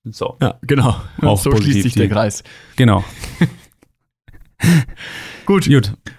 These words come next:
Speaker 2: Ähm, ja, dann, bevor wir hier jetzt in irgendwelchen, ähm,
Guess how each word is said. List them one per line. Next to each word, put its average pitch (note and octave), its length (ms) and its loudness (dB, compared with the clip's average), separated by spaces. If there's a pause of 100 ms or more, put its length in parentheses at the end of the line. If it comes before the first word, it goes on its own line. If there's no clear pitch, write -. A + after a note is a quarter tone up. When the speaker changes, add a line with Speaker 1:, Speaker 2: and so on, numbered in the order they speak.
(200)
Speaker 2:
Ähm, D#3+ 580 2 (100)
ja, D3+ 220 2
dann, D3 400 -2 (120)
bevor D#3+ 400 0
wir D#3+ 120 2
hier D#3+ 240 2
jetzt D3 180 -4
in C#3+ 180 0
irgendwelchen, C3+ 920 0
ähm, A#2+ 580 2